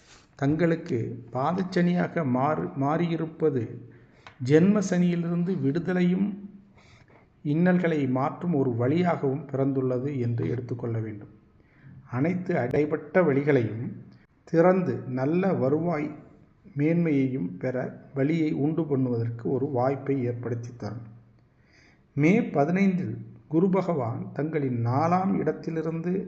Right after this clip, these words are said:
ஐந்தாம் இடத்திற்கு மாறுகின்றார். அப்போது அவர் தனது ஐந்தாம் பார்வையாக தங்களின் ஒன்பதாம் இடத்தையும், ஏழாம் பார்வையாக தங்களின் பதினொன்றாம் இடத்தையும், ஒன்பதாம் பார்வையாக தங்களின் ராசியையும் பார்க்கின்றார்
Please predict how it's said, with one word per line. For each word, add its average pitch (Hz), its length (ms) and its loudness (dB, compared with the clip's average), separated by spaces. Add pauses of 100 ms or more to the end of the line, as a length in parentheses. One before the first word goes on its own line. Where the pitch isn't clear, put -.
ஐந்தாம் 151 500 -2
இடத்திற்கு - 440 -6
மாறுகின்றார். 113 580 -4 (880)
அப்போது 185 560 0
அவர் 143 240 0
தனது 135 380 0
ஐந்தாம் 180 520 0
பார்வையாக 143 460 0 (320)
தங்களின் 139 540 -4
ஒன்பதாம் 175 520 0
இடத்தையும், 135 560 -4 (760)
ஏழாம் 196 460 2
பார்வையாக 165 500 -4 (540)
தங்களின் 135 440 -6
பதினொன்றாம் 175 580 -2
இடத்தையும், 127 540 -4 (600)
ஒன்பதாம் 196 520 4
பார்வையாக 151 480 0 (120)
தங்களின் 135 460 0
ராசியையும் 143 760 0
பார்க்கின்றார் - 580 -8